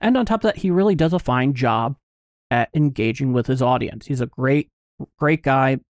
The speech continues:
He, he, he's a special, he's special, he's special. And the other person that I would also consider doing, even though you might get a little turned off by it because it looks like it's mostly sound for video, there's also a lot of just audio only stuff. Also on YouTube is a fellow by the name of Curtis Judd.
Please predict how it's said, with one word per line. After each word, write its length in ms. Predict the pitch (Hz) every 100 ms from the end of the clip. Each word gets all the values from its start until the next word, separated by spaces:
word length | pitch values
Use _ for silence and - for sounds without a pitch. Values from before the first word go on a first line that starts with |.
| -
He, 240 | 143 131 -
he, 180 | 143 -
he's 160 | 156 160
a 40 |
special, 420 | - 165 - 147 - -
he's 80 | 175
special, 340 | 175 - - _ _ -
he's 100 | 156
special. 320 | 139 131 - _ _ _
And 100 | 147
the 60 | 170
other 160 | 269
person 240 | 233 233 214
that 100 | 190
I 100 | 180
would 160 | 175 -
also 340 | 151 151 -
consider 400 | 151 170 143 143 139
doing, 420 | 127 120 131 156 _ _ _ _ -
even 240 | 160 156
though 60 | 147
you 120 | 143
might 200 | 147 160
get 100 | 151
a 40 |
little 140 | 143 147
turned 240 | - 165
off 160 | 151 156
by 120 | 170
it 100 | 190 -
because 200 | 135 127
it 120 | -
looks 240 | 160 139 143
like 200 | 131 131
it's 120 | 139
mostly 540 | 135 131 139 127 120 _ _ _ -
sound 320 | - 139 131
for 100 | 135
video, 320 | 123 143 127
there's 140 | 127 127
also 260 | 131 -
a 60 | 127
lot 200 | 127 127
of 100 | 117
just 180 | 131 - -
audio 380 | 131 123 117 131
only 240 | 175 147
stuff. 260 | - 120 120 - _ _ -
Also 300 | 160 - 160
on 80 |
YouTube 340 | 135 123 131 123
is 100 | 131
a 60 |
fellow 220 | 127 147 135
by 140 | 131
the 100 | 131
name 200 | 123 127
of 160 | 120 -
Curtis 440 | - 120 113 - -
Judd. 380 | 151 113 -